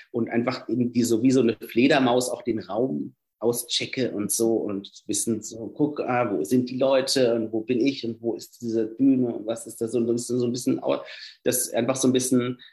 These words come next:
die Antennen da so aktiviert oder sein System aktiviert und auch so ein bisschen anfängt, vielleicht Spaß dran zu haben an Variationen oder so. Ich glaube, Spiel ist ja, äh, manchmal denke ich, also natürlich Spiel ist so ein System, ja, so wie Basketball oder so oder wie Märchen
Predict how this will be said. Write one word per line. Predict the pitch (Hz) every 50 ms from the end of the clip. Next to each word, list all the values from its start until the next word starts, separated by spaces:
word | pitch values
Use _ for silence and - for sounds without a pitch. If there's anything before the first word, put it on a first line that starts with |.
| _ _
die | - 107
Antennen | 110 107 - - 147 135 139 143 131 113
da | 113 104 104 110
so | 117 107 -
aktiviert | 101 - - - - 127 107 - 113 127 151 185 185 190 - -
oder | 123 113
sein | 104 113 113 110 107
System | 110 - - - - - 165 156 -
aktiviert | - 120 - - - 147 135 135 135 135 131 - -
und | 98
auch | - 120 120 - - - _
so | 117 120
ein | 120
bisschen | 117 117 - - - 123 -
anfängt, | 120 120 120 - 120 113 110 - _
vielleicht | - 113 107 - - -
Spaß | - - - 104 101 101 101 - - -
dran | 123 120 117
zu | 120 123 - -
haben | 110 107 - - 117 -
an | - 104 104 98
Variationen | 104 95 110 101 98 - - - - - 127 127 139 147 131 104 98
oder | - 95 98
so. | 95 - 82
Ich | - -
glaube, | - 120 120 123 120 120 - - - - _ _
Spiel | - - - - 135 143 180 208 -
ist | 175 160 -
ja, | - 160 160 151 160 156 - - - _ _ _ _ _ _ _ _ _ _ _ _ _ _ -
äh, | 131 123 113 113 110
manchmal | 107 117 117 123 127 - 139 131 131
denke | 131 135 - 139
ich, | 131 - -
also | 120 117 117
natürlich | 110 107 - 156 165 156
Spiel | - - - 147 165 180
ist | - - - -
so | 131 120
ein | 117 107
System, | 104 98 - - - - 123 135 175 233 247 185
ja, | 117 123 127
so | 123 117 104
wie | 107 101
Basketball | - 107 127 160 - - 165 156 160 151 151 156 147 - -
oder | 123 113 113 110
so | 110 120 127 127 135
oder | - 113 104 101 92 98
wie | 95
Märchen | 98 98 107 120 139 156 - - 156 147 139 139